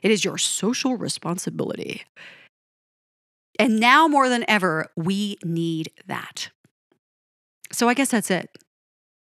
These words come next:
I just wanted to talk about something different today, and I wanted to feel better about things. And this helped a lot, actually, to talk about what you, what we all can do to contribute more positively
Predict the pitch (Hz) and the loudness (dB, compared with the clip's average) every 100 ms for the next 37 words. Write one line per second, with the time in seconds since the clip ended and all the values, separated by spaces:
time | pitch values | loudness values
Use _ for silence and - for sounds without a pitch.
0 | - 196 160 220 220 208 208 190 185 180 | -4 -2 2 0 0 -2 -2 -2 -2 -2
1 | 185 170 - 160 156 156 190 190 - 196 | -2 -2 -2 -4 -4 -2 -2 -2 -4 -2
2 | 180 175 170 170 170 - - - - 180 | 0 0 0 -2 -4 -8 -10 -6 -2 0
3 | 180 185 190 180 - 208 233 220 185 180 | 2 2 2 -2 -2 2 2 2 2 2
4 | 180 175 160 156 - - 160 165 160 - | 2 2 0 0 -4 -4 -2 -2 -2 2
5 | 220 381 - 466 466 440 381 440 - - | 4 2 4 2 4 2 4 4 2 0
6 | 170 - 170 165 180 - 214 254 185 175 | -4 -2 -2 -2 -4 -2 -2 0 2 2
7 | 170 - - - 175 202 302 - 196 220 | 0 -6 -16 -8 0 2 2 0 -4 0
8 | 208 254 269 208 262 285 294 269 254 190 | 0 2 0 0 -2 0 0 0 0 0
9 | 170 165 170 170 - - _ - 208 196 | -2 -2 -6 -8 -16 -20 _ -4 -2 0
10 | 208 185 - 226 202 196 180 - - - | 0 2 2 2 2 2 0 -2 -8 -12
11 | - 196 254 - 254 262 226 - 175 160 | -4 0 0 -2 -2 0 0 -2 -4 -2
12 | 170 165 | -4 -4